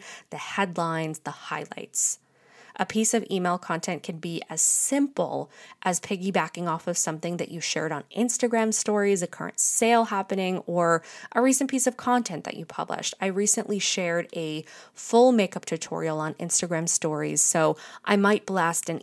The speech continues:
email to my B F F subscribers with a makeup order of application tips, something like that. Alternatively, my friend Lindsay and I have been hosting Instagram Lives with our blogging audience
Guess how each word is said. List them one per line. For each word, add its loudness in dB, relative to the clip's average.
email 4
to -2
my 2
B -2
F -2
F 0
subscribers 2
with 4
a -4
makeup 0
order 0
of 0
application -6
tips, -2
something 0
like -4
that. -10
Alternatively, 2
my 0
friend -2
Lindsay -2
and 0
I 0
have -4
been -2
hosting 4
Instagram -4
Lives 2
with 2
our 2
blogging 0
audience -4